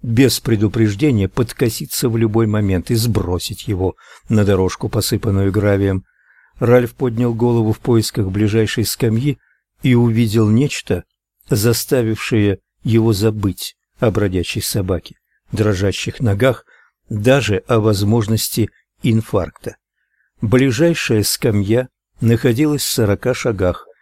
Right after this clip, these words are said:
по левой тропинке на вершине небольшого холма. На скамье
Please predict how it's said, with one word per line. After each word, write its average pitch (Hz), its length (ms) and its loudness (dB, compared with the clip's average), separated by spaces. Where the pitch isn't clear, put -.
по 117 100 2
левой 107 340 2
тропинке - 680 -6
на 107 140 4
вершине 110 500 0
небольшого 101 600 0
холма. 95 480 0
На 139 140 2
скамье 107 600 0